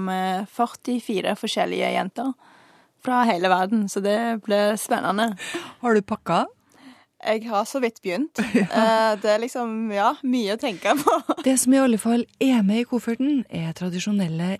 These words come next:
Speaker 2: indiske klær, men også en aftenkjole som hun garantert skal bruke.
Speaker 1: Da skal jeg gå med en veldig, veldig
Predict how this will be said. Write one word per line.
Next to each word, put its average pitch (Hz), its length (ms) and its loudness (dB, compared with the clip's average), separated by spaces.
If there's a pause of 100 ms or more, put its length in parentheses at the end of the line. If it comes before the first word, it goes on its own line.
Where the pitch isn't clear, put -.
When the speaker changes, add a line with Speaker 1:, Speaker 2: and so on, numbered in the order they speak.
Speaker 2:
indiske 185 520 -2
klær, 247 360 2 (400)
men 185 160 -2
også 180 520 -4 (120)
en 180 140 -2 (100)
aftenkjole 170 760 -4
som 170 240 -8
hun 185 180 -4 (160)
garantert 269 800 -6 (180)
skal 143 420 -4 (120)
bruke. 160 440 -2 (200)
Speaker 1:
Da 202 360 0
skal - 160 -8
jeg 180 80 -8
gå 180 160 -2
med 185 160 -4
en 185 100 -6 (880)
veldig, 196 400 0 (240)
veldig 165 480 0